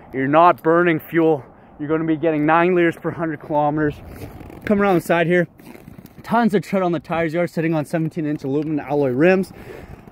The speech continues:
One of my other favorite things is the intelligent keyless entry. So vehicle's locked. Just gotta touch this button, unlock the door, touch again, unlock all the doors. And if you're anything like me, try to lock keys if it's in the vehicle.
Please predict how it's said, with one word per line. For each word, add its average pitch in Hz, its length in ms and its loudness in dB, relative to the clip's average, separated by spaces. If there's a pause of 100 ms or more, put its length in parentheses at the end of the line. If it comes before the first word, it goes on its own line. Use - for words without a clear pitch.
(100)
One 160 140 4
of 165 40 4
my 156 120 8
other 180 180 6
favorite 180 300 2
things 202 180 0
is 160 100 -6
the 151 100 0
intelligent 170 440 0
keyless 165 260 2
entry. 170 200 2
So 156 120 -4
vehicle's 170 360 4
locked. 180 260 6 (260)
Just - 140 -12
gotta 240 140 2
touch 220 180 4
this 190 140 -2
button, 196 200 0
unlock 185 280 2
the 160 80 -6
door, 180 180 2
touch - 280 -6
again, 180 200 0
unlock 165 320 2
all 165 120 -2
the 170 100 0
doors. 175 260 0 (260)
And - 100 -16
if 139 120 -6
you're 160 100 2
anything 170 280 2
like 151 200 -2
me, 170 200 6 (540)
try 160 140 2
to - 20 6
lock 156 220 2
keys - 140 2
if - 120 2
it's - 160 -20
in 170 120 -2
the 151 100 -6
vehicle. 160 360 -6